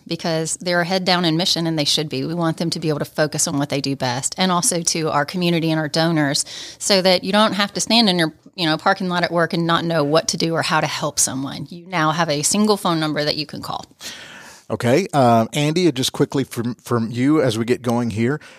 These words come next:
Speaker 2: tell us a little bit about the Harvest Fair. The day, it's coming up soon.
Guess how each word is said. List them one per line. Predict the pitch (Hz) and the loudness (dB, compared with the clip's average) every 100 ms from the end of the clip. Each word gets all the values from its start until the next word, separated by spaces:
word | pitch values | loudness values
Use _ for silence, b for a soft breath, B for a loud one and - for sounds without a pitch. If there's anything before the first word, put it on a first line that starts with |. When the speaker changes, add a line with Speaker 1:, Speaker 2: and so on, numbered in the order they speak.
| B - | B 2
Speaker 2:
tell | 151 | 4
us | 165 165 | 4 6
a | |
little | 165 151 | 4 4
bit | 147 | 4
about | 151 139 | 4 4
the | 143 | 4
Harvest | 143 131 113 - | 4 4 2 0
Fair. | 110 95 | 0 0
The | 92 | -2
day, | 92 104 | -2 -2
it's | - | -2
coming | - 143 165 | 0 0 0
up | - | 0
soon. | 135 127 | 0 0